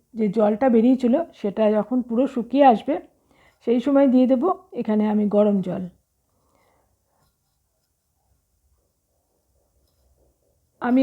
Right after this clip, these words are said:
এখানে, এখানে তিন কাপ মতন গরম জল দিচ্ছি।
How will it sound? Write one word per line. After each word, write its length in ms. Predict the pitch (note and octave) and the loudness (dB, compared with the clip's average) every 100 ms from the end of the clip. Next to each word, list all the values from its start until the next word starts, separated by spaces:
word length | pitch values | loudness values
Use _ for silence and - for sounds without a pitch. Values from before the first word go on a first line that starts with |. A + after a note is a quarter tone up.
| B3+ | 2
এখানে, 280 | A#3+ B3 D4+ A4 _ _ _ _ _ _ _ _ _ _ _ | 2 0 0 -4 _ _ _ _ _ _ _ _ _ _ _
এখানে 400 | A#3+ A#3 A3+ G#3+ | -10 -8 -4 -4
তিন 240 | G3+ C4+ D4 | -4 -4 -2
কাপ 220 | C#4+ C4+ C4+ | 2 0 2
মতন 300 | C4 B3+ D4+ G4+ | -2 -4 -4 0
গরম 280 | A#3+ A3+ A3 | 2 4 4
জল 180 | G#3 G3+ | 2 2
দিচ্ছি। 460 | F#3+ F#3+ - - G3+ | 0 -6 -10 -14 -14